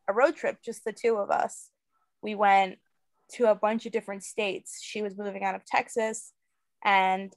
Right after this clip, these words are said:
I met her in Texas, and we drove home to New Jersey, our home together. Um, stopped at a bunch of different places, and then this was during the pandemic, so it almost was better. Like, we got to spend a lot of one-on-one time together, and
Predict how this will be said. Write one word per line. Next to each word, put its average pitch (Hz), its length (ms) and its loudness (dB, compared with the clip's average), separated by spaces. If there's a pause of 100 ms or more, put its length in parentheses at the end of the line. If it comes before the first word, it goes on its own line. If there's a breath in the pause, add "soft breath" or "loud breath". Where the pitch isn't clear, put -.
I 196 480 6
met 196 160 -2
her 190 140 -4
in 190 60 -10
Texas, 240 440 -2
and 214 160 -4
we 202 80 -6
drove 202 300 2
home 202 260 -4
to - 120 -14
New 196 140 -10
Jersey, 202 560 -6
our 202 200 0
home 202 260 -6
together. 214 500 -4 (480)
Um, 202 300 2
stopped 202 340 4
at 208 120 2
a 202 40 2
bunch 208 300 -2
of 220 160 -6 (100)
different - 380 -12
places, 233 500 2
and 208 120 -4
then 208 140 -4
this 240 200 -2
was 233 120 -8
during 220 200 0
the 202 80 -4
pandemic, 214 600 -2
so 196 440 4 (1000)
it 240 100 6
almost 262 380 4
was 220 180 -2 (540)
better. 220 560 6 (400)
Like, 190 200 0
we 220 160 -4
got 233 240 8
to 240 140 2 (180)
spend 202 400 0
a 196 40 4
lot 185 240 4
of 185 140 -2
one-on-one 196 480 -2
time 190 300 -2
together, 208 480 6
and 185 200 -2